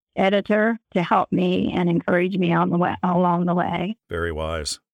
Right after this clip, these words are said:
Speaker 1: Because, you know, Corey, I'm seventy-seven,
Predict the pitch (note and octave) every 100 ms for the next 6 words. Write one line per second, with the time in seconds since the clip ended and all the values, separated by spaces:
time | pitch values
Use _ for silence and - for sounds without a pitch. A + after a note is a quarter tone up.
0 | _ - F#3+ F#3+ F#3 F3+ F#3 E3+ - G3+
1 | F3+ F3+ F#3 G3+ - - A#3+ A3+ G3+ -
2 | - _ F#3 F3+ F#3+ G#3 - - A3+ G#3
3 | F#3 F3 - G#3 F#3+ - - -